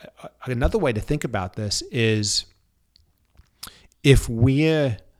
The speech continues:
looking to get traction or have our ideas spread,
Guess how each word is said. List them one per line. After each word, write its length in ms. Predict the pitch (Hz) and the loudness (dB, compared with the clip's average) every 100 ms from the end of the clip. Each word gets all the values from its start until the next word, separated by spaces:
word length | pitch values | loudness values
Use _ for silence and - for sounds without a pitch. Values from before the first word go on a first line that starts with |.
| _ _ _ _ _ | _ _ _ _ _
looking 300 | 117 139 165 | 2 2 2
to 140 | - 117 | 2 0
get 360 | 104 113 - | 2 -2 -2
traction 580 | - 123 92 - - 120 | 0 0 -2 -6 -6 -4
or 140 | 131 92 | -4 -2
have 240 | 107 101 | -4 -4
our 100 | 101 | -4
ideas 380 | 98 95 101 95 | -6 -6 -6 -4
spread, 500 | - - 107 101 | -6 -4 -4 -4